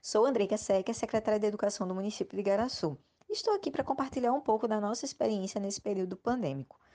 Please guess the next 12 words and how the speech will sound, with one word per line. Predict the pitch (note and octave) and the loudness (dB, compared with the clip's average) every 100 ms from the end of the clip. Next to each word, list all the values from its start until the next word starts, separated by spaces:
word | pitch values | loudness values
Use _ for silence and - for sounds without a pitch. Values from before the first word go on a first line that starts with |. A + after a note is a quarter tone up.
| - - - - _ - | -20 -20 -20 -20 _ -2
Nossas | F#3+ G#3+ A3 | 0 2 4
aulas | G3+ F3 G3 C4 - - | 6 6 6 2 -2 -10
terão | - G3+ G#3+ | 0 2 2
início | A3 F3+ F3+ A#3+ | 2 0 -2 -2
dia | F#3 F3+ | -2 0
três | F#3 F3+ A3+ | 2 2 2
de | A3+ | 0
março, | E3+ D3+ D#3+ - | 0 -2 -6 -8
cem | - - C4 | -8 -2 0
por | D4 | 0
cento | D4 A#3 A3+ | 0 0 -2
presencial. | - B3 A#3+ B3 - F4 G#3+ D3+ | -2 0 0 -2 0 2 2 2